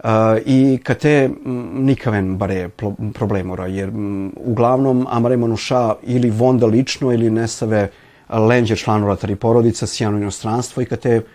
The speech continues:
šokarže vilpe. Naj, naj ga save bare problemora,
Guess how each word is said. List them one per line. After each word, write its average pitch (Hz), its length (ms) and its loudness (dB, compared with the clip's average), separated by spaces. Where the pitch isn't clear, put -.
šokarže 95 460 -4
vilpe. 82 340 -12
Naj, 101 300 -4
naj 98 280 -4
ga 98 200 -10
save 95 380 -8
bare 101 280 -2
problemora, 101 680 -4